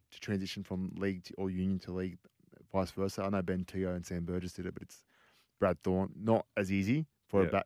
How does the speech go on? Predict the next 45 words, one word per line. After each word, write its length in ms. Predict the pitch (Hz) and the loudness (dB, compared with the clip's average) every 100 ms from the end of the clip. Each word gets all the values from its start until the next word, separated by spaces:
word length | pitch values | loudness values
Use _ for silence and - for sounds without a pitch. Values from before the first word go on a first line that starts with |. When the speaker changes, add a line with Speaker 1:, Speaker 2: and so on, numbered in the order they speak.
| - 101 | -2 0
Speaker 1:
but 180 | 101 | 0
a 60 | 101 | 2
back 220 | 92 123 | 4 4
can 120 | - | 4
actually 200 | 113 - | -2 -2
transition 420 | 95 98 90 95 95 | 0 0 0 -2 -6
quite 240 | - 95 | -2 0
easy 140 | 92 | 0
f-, 60 | 92 _ | -4 _
between 300 | - - 95 | -10 -2 -2
the 60 | 90 | 0
both. 260 | 92 104 - _ _ _ _ _ - | 0 0 -2 _ _ _ _ _ -6
Um, 340 | 92 92 92 - | -2 -2 -6 -10
what's 340 | - 117 110 | 2 4 4
your 200 | 101 101 92 - | 2 0 -2 -2
views 200 | 101 95 | 2 2
on 60 | |
both 200 | 85 92 | 2 0
sports 460 | - - 95 95 - | -2 -4 -4 -4 -6
and, 260 | 90 90 - - | -8 -8 -10 -10
and 100 | 92 | -6
where 100 | 92 | -4
they're 120 | 87 | -4
headed? 320 | 90 92 82 _ - | -4 -6 -8 _ -10
Speaker 2:
I 60 | 110 | -6
think 260 | 156 131 | -6 -4
with 180 | 131 - | -4 -4
N 100 | 107 | -2
R 240 | 104 98 95 | 0 2 4
L 60 | 98 92 | 4 2
or, 220 | 90 80 | 2 0
ru-, 180 | 92 90 | 0 -2
sorry, 260 | - 90 | -2 -2
rugby 320 | 82 90 85 85 | 0 -2 -2 -2
league, 340 | 90 87 85 - _ - | 0 0 -2 -12 _ -8
you 60 | 92 | -6
have 100 | - | -6
to 80 | |
be 220 | 78 90 85 | -4 -2 -2
a 300 | 82 82 78 _ _ - | -4 -6 -10 _ _ -14
sort 140 | 92 85 | -8 -6
of 40 | |
like 140 | 82 - | -6 -4
an 80 | |
all-rounder. 580 | 85 82 78 82 82 80 | -2 -2 -2 -4 -4 -8